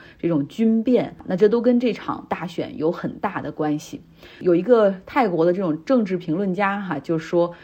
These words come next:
呃，这场大选可能是他这生中经历的可能最重要的一个大选。为什么这么说呢？是因为那个熟悉的名字，那个熟悉的家族再次出现在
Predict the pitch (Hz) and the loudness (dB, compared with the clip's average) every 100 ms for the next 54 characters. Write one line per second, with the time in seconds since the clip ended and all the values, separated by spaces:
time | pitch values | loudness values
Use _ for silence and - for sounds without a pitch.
0 | - - - 208 185 165 170 - - - | -18 -8 -2 0 2 2 0 -2 -4 0
1 | 147 170 185 - 202 202 202 196 170 185 | 0 0 -2 -2 0 2 4 4 4 2
2 | 180 180 180 196 196 165 151 - 143 160 | 2 2 0 2 2 2 2 0 -2 2
3 | 240 - 339 208 151 - - - - 160 | 0 6 6 8 6 2 -2 -4 -2 -4
4 | 156 - - - - - 311 240 214 294 | -4 -10 -12 -14 -20 2 6 6 6 4
5 | 220 - - 226 226 165 - - - 247 | 4 2 0 0 2 0 -6 -16 2 6
6 | 247 247 254 202 - 151 180 262 214 170 | 8 10 8 6 0 -2 -2 0 2 4
7 | 151 135 160 202 190 - 196 180 - 147 | 4 4 2 2 -2 -2 0 0 0 0
8 | 320 226 175 156 220 196 202 143 143 156 | 0 2 2 2 0 -2 -4 -4 -4 0
9 | 247 208 165 - 160 - - 185 196 170 | 2 2 0 -2 -4 -2 -2 0 0 0
10 | 160 | -2